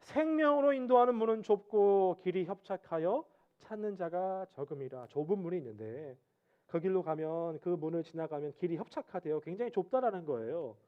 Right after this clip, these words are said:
예. 그래서 찾는 자가 적대요.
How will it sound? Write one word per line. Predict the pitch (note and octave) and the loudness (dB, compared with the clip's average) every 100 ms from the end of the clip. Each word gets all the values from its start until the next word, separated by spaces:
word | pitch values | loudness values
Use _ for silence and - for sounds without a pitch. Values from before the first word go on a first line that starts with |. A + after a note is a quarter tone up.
| _ _ _ _ | _ _ _ _
예. | C3 B2 A2 G#2+ G#2+ A2 _ _ _ _ _ _ _ _ _ _ _ _ _ _ _ _ _ _ _ | -12 -10 -10 -12 -16 _ _ _ _ _ _ _ _ _ _ _ _ _ _ _ _ _ _ _ _
그래서 | - F#3+ | -14 -14
찾는 | - F4 D#4+ | -4 -2 0
자가 | A3+ A3 | 0 -2
적대요. | - F#3 - E3 A2 G2 | -2 -4 -4 -10 -10 -12